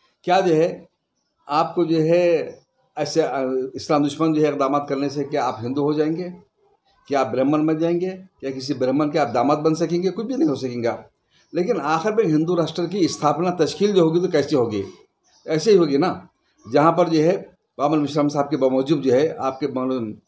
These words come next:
यानी इस्लाम जो भी हिंदू राष्ट्र बनेगा तो वो जो है उसकी बुनियाद होनी चाहिए क्या? वेदास, मनुस्मृति, ये सब आपकी मजहबी किताबें जो हैं आपका जो है बेस होनी चाहिए, बुनियाद होनी चाहिए।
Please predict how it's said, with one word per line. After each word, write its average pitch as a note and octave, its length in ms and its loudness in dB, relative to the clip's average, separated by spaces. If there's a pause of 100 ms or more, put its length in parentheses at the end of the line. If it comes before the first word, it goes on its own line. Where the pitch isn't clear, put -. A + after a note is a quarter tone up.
(320)
यानी E3+ 140 -4
इस्लाम B2 680 -6
जो A#2 240 0
भी D#3+ 140 2
हिंदू C#3+ 200 2
राष्ट्र B2 220 -2
बनेगा A2+ 400 -2
तो D#3+ 180 -2
वो D3 260 2
जो D3+ 140 2
है E3 320 -2 (320)
उसकी C3+ 200 -4
बुनियाद B2+ 380 -2
होनी D#3 220 2
चाहिए D#3 360 2
क्या? E3+ 400 0 (920)
वेदास, C3 580 2 (840)
मनुस्मृति, D3 840 -2 (640)
ये F3+ 160 2
सब G3 220 0
आपकी D#3+ 280 -2
मजहबी D#3 340 2
किताबें D#3+ 400 2
जो F#3+ 60 -2
हैं F#3 80 -2
आपका D#3+ 200 -2
जो E3 140 2
है F3 380 -2
बेस D#3 220 2
होनी C3+ 160 2
चाहिए, B2+ 240 -2
बुनियाद E3 400 2
होनी B2+ 180 0
चाहिए। G2+ 380 -4